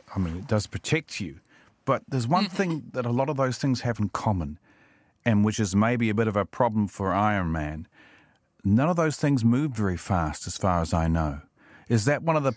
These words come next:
Speaker 1: compromises you have to make? If you build this, this shell that protects you from attack from the outside, or maybe just the weather outside, heat or cold or whatever, then you can't move very fast?
Speaker 2: I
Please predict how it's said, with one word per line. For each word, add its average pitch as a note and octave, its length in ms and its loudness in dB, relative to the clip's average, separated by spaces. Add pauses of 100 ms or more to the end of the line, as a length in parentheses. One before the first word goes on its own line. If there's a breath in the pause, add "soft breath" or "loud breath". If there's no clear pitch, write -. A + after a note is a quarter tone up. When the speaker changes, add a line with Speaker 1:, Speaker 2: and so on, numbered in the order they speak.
Speaker 1:
compromises C3+ 840 0
you A#2+ 60 2
have A2+ 120 0
to - 80 -4
make? A#2 260 2
If G#2+ 80 -2
you B2+ 120 4
build E3+ 300 0
this, - 260 -2
this C#3 180 0
shell D#3 400 2
that G2 120 -6
protects - 440 -4
you A2+ 120 2
from G#2+ 360 0
attack C3 380 -2
from A#2 160 2
the A2 100 4
outside, A2+ 520 2
or A#2 40 2
maybe A#2 280 2
just G#2+ 240 -2
the G2+ 80 0
weather A#2+ 340 2
outside, G#2+ 800 0
heat C3 300 -2
or F2+ 140 -4
cold A#2+ 280 2
or G#2+ 80 -2
whatever, A#2 460 2 (720 loud breath)
then D3+ 240 2
you C#3 80 0
can't D3+ 280 2
move D3 220 2
very D3+ 280 2
fast? F#3 560 -2 (420)
Speaker 2:
I B4 200 4